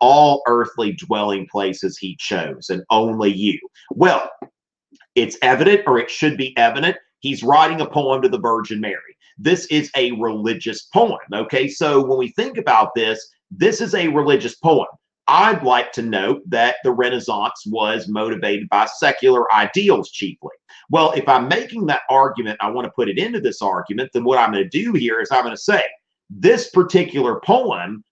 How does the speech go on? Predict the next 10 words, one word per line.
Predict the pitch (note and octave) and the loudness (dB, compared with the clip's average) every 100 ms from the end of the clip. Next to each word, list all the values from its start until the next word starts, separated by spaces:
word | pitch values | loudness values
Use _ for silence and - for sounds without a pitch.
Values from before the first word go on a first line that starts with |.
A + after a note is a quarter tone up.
| _ | _
was | C3+ C#3+ B2+ | 0 0 0
religious, | C#3 C#3 A3 - - - - - _ - | 0 4 4 2 -4 -16 -20 -20 _ -10
but | - D#3 C#3+ - | 0 2 2 -2
most | A#2 B2 G#3 C4+ G#3 - | -4 0 2 2 -4 -4
of | C3 - | -4 -4
Petrarch's | B2+ G#2+ - G#2 F#2+ - G#2 | -6 -6 -4 -2 -2 -4 -2
writing | F#2+ F2 F2+ A#2 D3+ - _ | 0 0 -2 -6 -8 -14 _
was | C3 C3+ B2+ - - | -2 2 2 0 -2
inspired | B2+ C3 - B2 G#2+ G2 B2 C#3+ | -4 -4 -4 2 4 4 0 0
by | G#2+ F#2 F2+ A2+ | 2 4 4 2